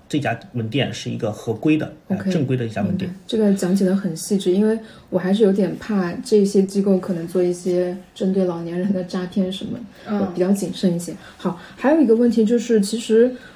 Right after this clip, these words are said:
Speaker 2: 呃，助听器是不是在功能上、款式上有挺大的差异，包括它可能对应的价格也会不太一样，那这个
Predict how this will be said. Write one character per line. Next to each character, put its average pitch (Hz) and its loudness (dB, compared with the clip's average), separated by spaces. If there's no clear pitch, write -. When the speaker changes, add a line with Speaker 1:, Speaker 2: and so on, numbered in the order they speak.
Speaker 2:
呃， 180 6
助 175 -4
听 294 4
器 302 2
是 - -4
不 240 -4
是 233 -2
在 226 2
功 262 4
能 170 0
上、 196 2
款 170 -4
式 214 -2
上 202 0
有 170 -2
挺 180 -8
大 196 -2
的 175 0
差 190 0
异， 196 6
包 185 2
括 202 2
它 202 0
可 196 -4
能 170 -4
对 208 2
应 202 4
的 190 6
价 220 -4
格 190 -4
也 175 0
会 180 2
不 208 -2
太 202 0
一 170 0
样， 175 -4
那 220 0
这 285 0
个 233 0